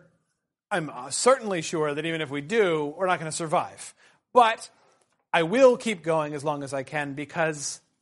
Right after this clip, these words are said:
I'm supposed to. And that's kind of like faith, but not quite. But I, but,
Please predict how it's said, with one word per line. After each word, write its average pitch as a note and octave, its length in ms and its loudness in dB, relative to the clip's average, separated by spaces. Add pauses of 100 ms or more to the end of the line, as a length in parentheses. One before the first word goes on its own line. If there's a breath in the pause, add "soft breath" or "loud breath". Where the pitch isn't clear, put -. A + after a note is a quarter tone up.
(160)
I'm D#3+ 80 -10
supposed - 440 -2
to. - 80 -14 (1800)
And F#3 120 -6
that's - 520 -6 (300)
kind B3 280 -8
of C4+ 80 -10
like D4+ 240 -10
faith, D4+ 380 -10
but C4 120 -8
not B3+ 200 -10
quite. B3 200 2
But A3 160 2
I, A#3+ 180 0
but, G#3+ 360 -2